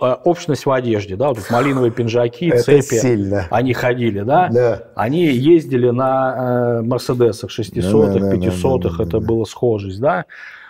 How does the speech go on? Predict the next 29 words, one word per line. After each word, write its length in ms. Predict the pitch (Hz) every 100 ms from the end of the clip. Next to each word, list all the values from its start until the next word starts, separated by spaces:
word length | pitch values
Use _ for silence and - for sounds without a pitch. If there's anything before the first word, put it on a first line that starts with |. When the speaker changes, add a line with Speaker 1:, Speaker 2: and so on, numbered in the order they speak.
| _
Speaker 1:
Они, 400 | - 117 147 160
э, 520 | 151 135 123 127 123
лысые 720 | 120 120 110 110 131 156 143 127
головы 420 | 127 131 117 110
там 220 | 113 110
брили, 460 | 110 113 107 95 98
да? 260 | 143 170 - - - -
Э, 160 | 113 110
ну, 160 | 123
по 140 | 120 117
большей 260 | 123 98
части. 540 | - 120 95 - 101 104 - _
И 80 | -
вот 200 | 156 170
если 320 | - 170 170 165
вы 160 | 190
все 160 | 160 156
соберётесь, 800 | - 151 175 240 269 - - - _ -
вы 140 | - 123
тоже 280 | 233 226 156
начнёте 520 | 143 - 180 160 139
рассказывать, 580 | 127 - 247 262 180 127
что 160 | -
это 320 | 165 160 156 - - -
некий 480 | 135 214 214 180
новый 400 | 151 160 180 143
народ, 420 | 123 139 196 262 -
новая 380 | 160 175 165
нация. 560 | 151 135 - - 98 85